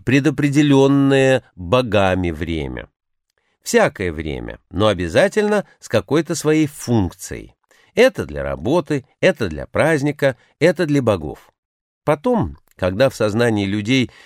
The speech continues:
появляется представление о конечности, завершенности каких-то отрезков времени,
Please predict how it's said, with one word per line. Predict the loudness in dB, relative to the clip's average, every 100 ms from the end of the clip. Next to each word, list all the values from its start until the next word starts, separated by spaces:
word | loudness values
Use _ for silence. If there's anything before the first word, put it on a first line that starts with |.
| -20 _ 0
появляется | 2 4 4 2 2 -4
представление | -6 -8 0 0 2 0 0
о | -2 -4
конечности, | 0 0 2 2 0 -2 -4 -4 -8 -4
завершенности | -2 -2 -2 0 2 2 2 -2 -6 -6
каких-то | -6 -6 -12 -6 -6
отрезков | -4 -6 -6 -10 -8
времени, | -2 0 2 0 -2